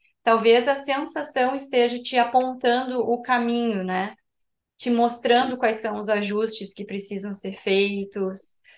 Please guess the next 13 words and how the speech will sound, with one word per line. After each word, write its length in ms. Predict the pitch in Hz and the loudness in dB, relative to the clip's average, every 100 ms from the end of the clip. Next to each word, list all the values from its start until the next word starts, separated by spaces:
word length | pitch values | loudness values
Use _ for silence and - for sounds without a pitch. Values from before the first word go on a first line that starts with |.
| _ | _
né? 220 | 196 196 208 | -2 -2 -2
Te 140 | 226 | -4
mostrando, 920 | 220 214 214 226 226 240 233 208 185 _ _ _ - | -2 -2 -2 0 0 2 0 0 -4 _ _ _ -8
é, 600 | 202 190 190 185 180 180 185 - | 0 2 2 2 -2 -6 -10 -6
essa 280 | 202 208 220 | -2 -2 0
depuração 880 | 214 220 220 214 - 233 220 220 | 0 4 4 4 2 4 2 0
que 100 | 220 | -6
precisa, 760 | - 190 190 - 220 220 196 180 | -8 -4 -2 -2 -2 -4 -2 -4
esse 200 | 185 196 | -4 -2
alinhamento 760 | 196 196 196 190 196 208 214 - | -2 -2 -2 -2 -2 -4 -6 -12
que 80 | |
precisa, 800 | - 196 - 208 208 214 208 202 | -10 -4 -2 -2 -4 -6 -6 -4
né? 320 | 185 190 208 | -2 -2 -4